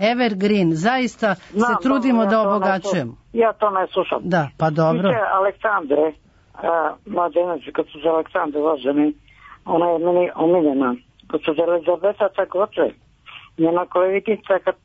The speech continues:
Speaker 2: također, vi također. E, ja samo šta bi tu uvela? E, ja bi tu uvela da vi imate broj mobilnog telefona gde mogu vama da se šalju poruke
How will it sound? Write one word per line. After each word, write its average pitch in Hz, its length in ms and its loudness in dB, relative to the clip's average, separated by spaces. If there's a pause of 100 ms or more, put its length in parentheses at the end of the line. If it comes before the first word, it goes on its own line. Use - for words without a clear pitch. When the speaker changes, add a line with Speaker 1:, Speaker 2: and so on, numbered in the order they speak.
(100)
Speaker 2:
također, 180 520 -4 (360)
vi 190 240 0
također. 170 500 -2
E, 120 40 -4 (840)
ja 202 400 -2
samo 190 440 -6
šta - 240 -6
bi 180 180 -4
tu 185 280 -2
uvela? 135 460 0 (460)
E, 165 180 0
ja 190 140 2
bi 226 100 -8
tu 233 160 0 (100)
uvela 190 440 2
da - 160 -4
vi 185 140 -2
imate 180 560 -2 (600)
broj 190 440 0 (100)
mobilnog 196 500 -2
telefona 156 680 0 (480)
gde 175 200 0
mogu 226 280 -4
vama 196 280 0
da 196 120 -4
se - 200 -4
šalju 170 580 -6 (520)
poruke 175 500 0